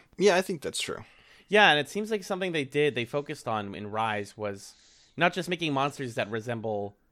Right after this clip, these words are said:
Speaker 2: real-life animals, but resembling real-life people or things that are, like, involved in fighting.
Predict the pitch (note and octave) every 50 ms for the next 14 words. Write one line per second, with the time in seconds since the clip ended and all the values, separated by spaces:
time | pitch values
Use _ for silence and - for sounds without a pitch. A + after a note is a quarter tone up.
0 | _ _ _ _ _ _ _ - A2+ B2+ C3 B2+ B2 A#2+ A2+ G#2+ - - A2 A#2+
1 | B2+ C3 B2 A#2+ A2+ A2 G#2 - - - G2+ E2+ A2 A2+ - B2+ B2+ B2 C3 C3
2 | B2 A2+ G#2 A2 A2+ A#2 A#2 A#2+ A#2 - _ _ - A#2 A2+ - C3 C3 B2 G#2+
3 | G2+ - - - A2+ A2 A2+ A2 G#2 G#2+ G#2+ G2+ G2+ G2+ F#2+ G#2 G#2+ - A2 G#2
4 | G#2+ G2+ G2+ G2+ G2+ G2 F#2+ - - G#2+ G2 G2+ A2 A#2+ C#3 D#3 E3+